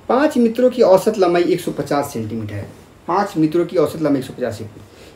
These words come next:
इसमें सात मित्रों की लंबाई तीस, तीस, तीस है, तो उफ, कुछ नहीं है सवाल में। मान लेते हैं कि हमारा पहला मित्र की एक्स लंबाई थी, एक्स plus, अब इनके देख लेते हैं, एक सौ तिरपन प्लस एक सौ पचास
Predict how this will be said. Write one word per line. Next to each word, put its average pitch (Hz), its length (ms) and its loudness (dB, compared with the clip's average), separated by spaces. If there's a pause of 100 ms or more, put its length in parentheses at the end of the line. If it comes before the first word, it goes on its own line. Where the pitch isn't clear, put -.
इसमें 233 220 0
सात 240 360 2
मित्रों 226 240 4
की 220 60 0
लंबाई 214 280 4
तीस, 180 280 -6
तीस, 170 200 -6
तीस 175 180 -6
है, 190 60 0
तो - 180 -6
उफ, - 420 -12
कुछ - 200 -6
नहीं 123 100 -2
है 110 80 -6
सवाल 104 280 -10
में। 104 100 -14 (480)
मान 220 120 6
लेते 247 220 6
हैं 240 100 0
कि 233 100 4
हमारा 214 220 4
पहला 202 400 4
मित्र 196 260 0
की - 300 -8
एक्स 180 220 -2
लंबाई 156 320 2
थी, 160 200 -8 (1000)
एक्स - 160 -6
plus, 151 340 -2 (380)
अब 156 120 -4
इनके 214 240 4
देख 151 180 2
लेते 113 200 -4
हैं, 117 80 -12
एक 165 140 -6
सौ 170 140 -6
तिरपन 175 480 -6 (1600)
प्लस 156 340 -4
एक 131 180 -10
सौ 127 140 -6
पचास 120 580 -6